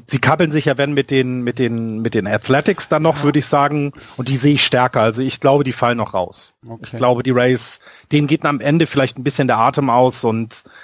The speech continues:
Speaker 1: äh, die Athletics, äh, werden dann die zweite Wildcard kriegen und die Indians die erste.
Speaker 2: Ja, letztlich,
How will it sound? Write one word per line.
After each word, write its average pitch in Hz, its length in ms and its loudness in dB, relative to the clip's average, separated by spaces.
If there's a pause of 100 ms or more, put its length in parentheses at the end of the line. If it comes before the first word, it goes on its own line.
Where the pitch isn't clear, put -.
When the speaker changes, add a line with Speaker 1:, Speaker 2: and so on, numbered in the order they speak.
(140)
Speaker 1:
äh, 117 200 2
die 117 120 0
Athletics, 117 640 -4
äh, 107 340 2
werden 117 260 2
dann 104 160 0
die 104 120 -12
zweite 101 320 -2
Wildcard 90 360 -4
kriegen 117 300 -2
und 107 160 0
die 113 120 2
Indians 110 460 2
die 95 180 -4
erste. - 360 -6 (1700)
Speaker 2:
Ja, 110 260 0
letztlich, 143 580 0